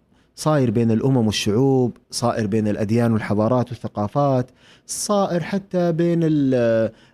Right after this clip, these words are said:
الشركات. طبيعة الإنسان عنده تدافع. لذلك حتى تدافع تلقاه بين، آه، الإخوة أحيانًا، تلقاه بين، آه،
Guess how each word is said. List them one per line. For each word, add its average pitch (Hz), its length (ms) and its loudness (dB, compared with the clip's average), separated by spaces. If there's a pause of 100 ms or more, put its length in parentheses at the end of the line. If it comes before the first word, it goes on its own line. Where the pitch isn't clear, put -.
(100)
الشركات. 143 800 0 (540)
طبيعة 165 440 2
الإنسان 143 460 2
عنده 139 180 0
تدافع. 110 440 -4 (1400)
لذلك 160 360 0
حتى - 260 -6
تدافع 160 360 0
تلقاه 147 340 -2
بين، 139 300 0 (580)
آه، 107 460 -2
الإخوة 117 440 -4 (640)
أحيانًا، 104 440 -4 (540)
تلقاه 107 340 -4
بين، 110 400 -2
آه، 98 960 -6